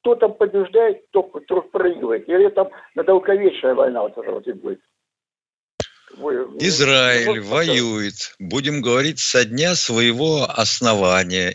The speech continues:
Speaker 2: и провозглашения с арабами. Ну вот не нравятся ему арабы, и все. Хотя это близкий народ. Вот не нравится. Они ему все время кому-то не нравятся.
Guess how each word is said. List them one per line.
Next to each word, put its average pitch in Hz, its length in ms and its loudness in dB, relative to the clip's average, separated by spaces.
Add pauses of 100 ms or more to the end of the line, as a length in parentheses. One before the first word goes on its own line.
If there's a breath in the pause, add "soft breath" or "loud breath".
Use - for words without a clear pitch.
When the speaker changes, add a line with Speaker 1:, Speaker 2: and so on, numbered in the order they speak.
Speaker 2:
и 123 100 0
провозглашения 113 1300 0
с - 220 -6
арабами. 87 840 0 (880 loud breath)
Ну 139 120 2
вот 175 240 2
не 170 160 4
нравятся 135 720 2
ему 90 380 0
арабы, 87 560 0
и 85 60 0
все. 104 440 0
Хотя 180 680 0 (380)
это 147 340 -2
близкий 76 640 -4
народ. 82 640 -6 (1040)
Вот 190 200 -2
не 226 100 6
нравится. 110 580 2
Они 185 140 2
ему 214 160 2
все 202 240 2
время 180 260 0
кому-то 123 400 -4
не 127 120 0
нравятся. 85 500 -4